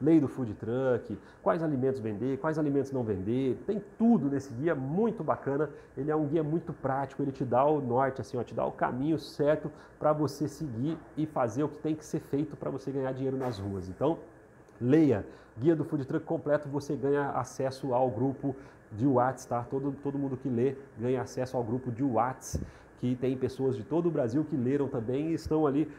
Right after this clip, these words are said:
trabalhando, né, e fazendo a coisa acontecer, tá? Um grupo bem legal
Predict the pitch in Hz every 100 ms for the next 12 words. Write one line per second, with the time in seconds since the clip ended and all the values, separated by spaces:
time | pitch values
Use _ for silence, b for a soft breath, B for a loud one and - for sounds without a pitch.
0 | B - - 131 139 123 117 131 147 131
1 | 131 131 131 110 101 127 131 113 110 131
2 | 123 120 - 135 123 123 - - 123 117
3 | 120 110 127 127 120 151 117 117 135 -